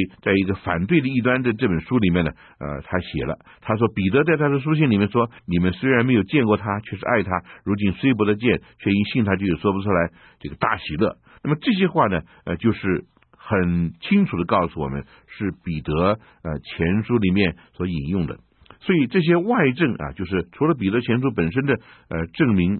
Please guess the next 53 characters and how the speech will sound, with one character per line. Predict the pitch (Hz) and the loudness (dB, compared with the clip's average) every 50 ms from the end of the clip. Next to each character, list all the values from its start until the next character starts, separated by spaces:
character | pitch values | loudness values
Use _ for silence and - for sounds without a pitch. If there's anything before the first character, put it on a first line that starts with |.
| - - _ | -6 -14 _
之 | - 113 120 120 | -2 0 0 2
外 | 139 143 123 101 | 2 2 2 2
呢， | 90 85 80 _ _ _ _ _ - | 0 -2 -4 _ _ _ _ _ -12
呃， | - 73 78 | -12 -10 -8
就 | - 101 87 | -4 -4 -4
是 | - - 82 80 | -4 -4 -4 -4
一 | 85 85 | -2 -2
个 | 82 78 87 76 - - _ _ _ _ _ | -2 -2 -4 -4 -4 -6 _ _ _ _ _
很 | - - 107 95 85 82 85 | -8 -2 -2 0 0 0 -2
重 | 87 - 180 156 135 | -2 0 2 2 4
要 | 123 104 90 | 4 2 2
的 | 80 73 - _ - | 0 0 -4 _ -10
一 | 85 82 | -8 -6
个 | 80 80 | -6 -6
教 | - - 135 110 98 90 | -2 0 2 2 2 2
会 | 92 95 87 | 0 0 0
的 | 80 80 - - - 80 | 0 0 -4 -4 -6 -4
文 | 80 85 98 120 | -2 0 0 0
献， | 120 160 143 95 - - _ - - - _ | 0 0 0 0 -2 -6 _ -20 -20 -20 _
呃， | - 71 73 80 - | -10 -10 -10 -10 -4
叫 | - 104 87 | -2 0 0
我 | 76 67 | 0 -2
们 | 64 65 65 - | -6 -8 -10 -10
看 | - - 104 85 76 | -4 -2 -2 -2 0
见 | 87 90 78 65 | 0 -2 -2 -2
的 | - 69 - _ _ _ _ _ _ _ | -6 -12 -18 _ _ _ _ _ _ _
啊。 | 65 64 58 - - _ _ _ - _ - - - - - - | -20 -18 -18 -18 -20 _ _ _ -20 _ -20 -20 -20 -18 -4 -2
那 | 160 147 | 2 2
么 | 135 117 104 98 | 2 2 0 0
当 | 98 123 120 110 | 0 2 2 4
然 | 98 92 | 2 2
了， | 92 90 85 76 - - | 2 2 0 -2 -6 -4
这 | 120 113 | -2 2
里 | 95 95 | 2 2
的 | 90 92 98 95 | 4 4 2 0
讨 | - - - 78 80 | 0 -2 -2 0 2
论 | 90 98 95 | 2 2 2
的 | 92 92 | 2 0
原 | 90 82 82 82 98 101 | 0 2 0 0 0 0
则 | 92 92 90 | 0 -2 -2
很 | 80 - 85 76 | -2 -4 -6 -4
严 | 69 67 73 95 | -4 -4 -4 -2
重 | 117 170 151 110 | 0 0 0 0
的， | 73 - - _ _ - - - - | -2 -4 -10 _ _ -20 -20 -14 -4
因 | - 185 180 | 0 2 2
为 | 175 | 2
假 | - - 226 208 | 2 2 2 2
如 | 117 156 165 170 | 2 2 0 0
是 | 170 | 0
一 | 170 175 | -2 -2
个 | 156 147 156 143 135 127 | 0 2 2 4 4 2
人， | 117 101 98 101 104 113 139 143 - | 2 2 2 4 4 4 2 -2 -2
呃， | 110 104 98 | -2 -2 -2